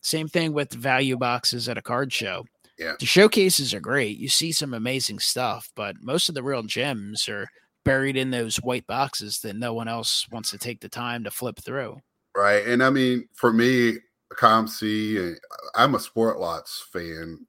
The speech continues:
Speaker 2: uh, for my cheaper
Speaker 1: Sport
Speaker 2: to
Speaker 1: Lots
Speaker 2: rent.
Speaker 1: is definitely great to buy,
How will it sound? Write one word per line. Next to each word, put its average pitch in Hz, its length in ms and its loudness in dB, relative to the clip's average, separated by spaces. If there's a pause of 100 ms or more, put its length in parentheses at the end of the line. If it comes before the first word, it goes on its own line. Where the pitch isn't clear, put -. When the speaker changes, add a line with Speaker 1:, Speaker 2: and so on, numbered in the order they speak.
Speaker 2:
uh, 87 240 -4
for 87 220 -10
my 87 220 -4 (140)
cheaper 87 640 -8 (500)
Speaker 1:
Sport - 380 6
Speaker 2:
to - 0 -
Speaker 1:
Lots 185 300 8
Speaker 2:
rent. - 0 -
Speaker 1:
is 131 100 2
definitely 143 360 6
great 135 440 -4
to 117 100 -6
buy, 113 480 -2